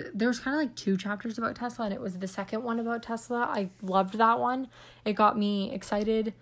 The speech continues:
about electric cars and Teslas again, and it honestly got me excited about cars for probably the first time ever, and I was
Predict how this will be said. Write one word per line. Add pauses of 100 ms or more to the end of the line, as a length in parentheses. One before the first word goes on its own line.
(960)
about
electric
cars (140)
and
Teslas
again,
and (320)
it
honestly
got
me
excited
about
cars
for (340)
probably
the
first
time
ever,
and
I
was